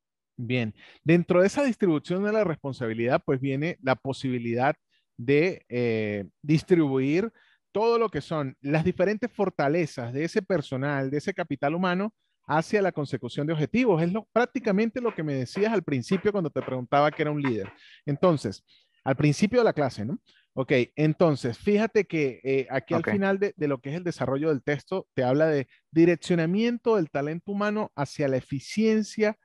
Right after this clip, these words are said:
Speaker 1: y hacia la eficacia. Es esa capacidad de yo tener, eh, como líder la posibilidad de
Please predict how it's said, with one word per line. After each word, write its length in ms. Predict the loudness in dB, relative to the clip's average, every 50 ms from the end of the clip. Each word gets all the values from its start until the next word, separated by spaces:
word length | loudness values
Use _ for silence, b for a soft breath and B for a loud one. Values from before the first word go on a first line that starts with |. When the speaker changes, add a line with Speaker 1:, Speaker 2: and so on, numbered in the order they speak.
| _ _ _ _ _ _
Speaker 1:
y 140 | 2 4 4
hacia 380 | 4 2 0 0 0 2 2
la 200 | 2 2 0 0
eficacia. 840 | -2 -4 -6 -8 -10 -6 -4 -2 -2 -2 -4 -8 -10 -12 -10 -12 -12 b b b b b b _
Es 300 | 2 2 2 2 0 -2 -6 _
esa 340 | 2 2 2 2 0 -6 -8
capacidad 840 | -2 -2 -2 0 2 2 0 0 0 -2 0 2 2 4 2 2 0 -4 b b b b _
de 240 | 2 2 2 2
yo 320 | 2 2 4 4 4 4 2 _
tener, 680 | -2 -2 0 0 0 0 0 0 0 -2 -2 -4 -6 -6
eh, 260 | -2 0 0 0 0 -2 -6
como 320 | _ 0 0 0 2 0 2
líder 480 | 2 2 2 2 2 0 0 -2 -4 -8 _ _ _ _
la 220 | -8 -4 -2 -2 -4 -4 _ _
posibilidad 880 | -2 -2 -2 -2 -4 -6 -6 -6 -6 -4 -2 0 2 2 2 0 -2 _
de 240 | -2 -2 -2 -2